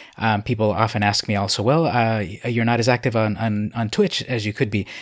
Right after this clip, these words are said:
I just recently added a, uh, plugin over on Streamlabs so I can actually stream to both at the same time, so that's very helpful.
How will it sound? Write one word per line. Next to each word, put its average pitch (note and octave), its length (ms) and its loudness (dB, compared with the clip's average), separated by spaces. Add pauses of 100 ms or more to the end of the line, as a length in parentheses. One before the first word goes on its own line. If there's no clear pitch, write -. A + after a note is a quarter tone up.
(120)
I A2+ 80 2
just B2 240 0
recently A2 360 2
added A2 380 2
a, G#2+ 400 0
uh, G#2 300 -4
plugin A2+ 680 0
over A2 380 -2
on G#2 420 -4 (280)
Streamlabs A2+ 580 2
so - 140 2
I G2 60 2
can G2 440 -4 (300)
actually G2 340 -2
stream A2 340 0
to G#2 120 -4
both B2 240 2
at A2+ 80 -4
the - 80 -4
same A2 240 0
time, G2+ 260 0
so - 100 -4
that's G2+ 200 -2
very G#2 120 0
helpful. A2 400 -8